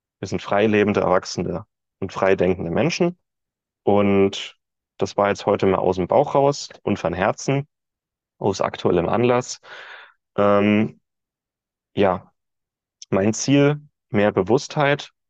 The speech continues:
weniger bewerten, weniger verurteilen,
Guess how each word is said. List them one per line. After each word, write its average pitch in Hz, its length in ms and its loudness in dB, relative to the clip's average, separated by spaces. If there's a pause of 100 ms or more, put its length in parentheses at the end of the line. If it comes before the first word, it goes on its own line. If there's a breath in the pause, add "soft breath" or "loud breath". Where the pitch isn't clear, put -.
(120)
weniger 98 500 2
bewerten, 110 680 0 (140)
weniger 98 440 4
verurteilen, 156 760 0